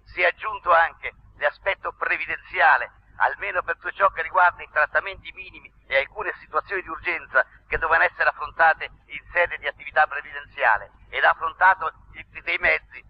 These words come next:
per ridurre il costo del lavoro in definitiva, in quel concetto di sicurezza sociale che oggi si va affermando, dove la tutela della salute non è la cu-, la cura del malato, ma è la prevenzione della malattia, ma è il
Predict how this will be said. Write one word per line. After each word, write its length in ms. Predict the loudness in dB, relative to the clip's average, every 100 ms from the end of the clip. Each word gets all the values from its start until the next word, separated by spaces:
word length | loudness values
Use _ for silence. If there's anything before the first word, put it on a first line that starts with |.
| _ -6
per 120 | -4
ridurre 380 | -4 -2 0 0
il 80 |
costo 280 | 0 0 0
del 100 | 0
lavoro 500 | 0 0 -2 -2 -6 -18
in 200 | -20 -10
definitiva, 680 | -10 -10 -14 -18 -18 -10 -10 -10 _
in 160 | -16 -6
quel 160 | -4
concetto 500 | -4 -6 -4 -4 -4
di 100 | -12 -16
sicurezza 500 | -14 -2 -2 -2 -8
sociale 520 | -6 2 4 4 0 -18 -4
che 120 | 2
oggi 220 | 2 2
si 140 | -12 0
va 120 | 2
affermando, 640 | 2 -2 2 2 2 -6 -18 -20 -10
dove 400 | 4 6 6 2 -2
la 120 | -2 -2
tutela 360 | 0 2 4
della 160 | 4 2
salute 380 | 0 -4 -2 -4
non 160 | -2 2
è 60 |
la 100 | 2
cu-, 180 | 0 -2
la 160 | 0 0
cura 260 | -2 -2
del 160 | -2 0
malato, 520 | 4 6 4 2 -8 -20 -20 0
ma 120 | 2
è 60 |
la 100 | 2
prevenzione 540 | 0 -6 -10 -8 -2 2
della 160 | 2
malattia, 540 | 4 2 0 -8 -6 -6 -6 -6
ma 100 | -4
è 20 |
il 160 | -4